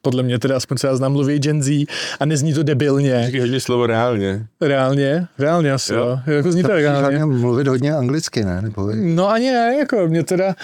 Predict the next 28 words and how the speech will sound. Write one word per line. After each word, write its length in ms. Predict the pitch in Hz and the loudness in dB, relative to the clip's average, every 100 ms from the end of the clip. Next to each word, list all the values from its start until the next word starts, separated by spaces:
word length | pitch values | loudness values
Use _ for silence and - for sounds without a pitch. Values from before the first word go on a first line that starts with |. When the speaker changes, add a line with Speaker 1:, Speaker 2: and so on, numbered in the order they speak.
| - - 156 | -14 -8 -4
Speaker 1:
jako 280 | 143 165 | 0 0
já, 140 | 156 156 | 2 2
<laughs> 400 | 139 147 147 180 | 0 0 0 0
já 100 | 143 | 0
prostě, 280 | 147 - 160 | -2 0 0
já 80 | |
to 80 | 143 | 2
mám 80 | 165 | 2
jako 140 | 170 | 2
strašně 380 | 170 160 151 185 | 0 -2 -2 0
rád, 120 | 165 147 | 0 0
když 140 | 160 | 0
to 80 | 160 | 0
někdo 240 | 151 156 | 0 2
umí 140 | 151 160 | 0 0
použít 440 | 147 143 147 147 | 0 0 0 0
a 80 | 151 | -2
jako, 300 | 139 156 147 | 0 0 0
nevím, 220 | 147 143 | 2 2
mě 140 | 139 | 0
prostě 260 | 123 139 147 | 0 -2 -2
třeba 180 | - 139 | -2 0
hrozně 240 | 131 143 | 0 0
baví, 240 | 131 131 131 | 0 0 0
když 160 | 135 | -2
Simona 240 | - 143 139 | 0 0 2
Levandovská 500 | 135 131 123 143 139 | 2 0 -2 -2 -2
řekne, 280 | 139 143 | 0 -4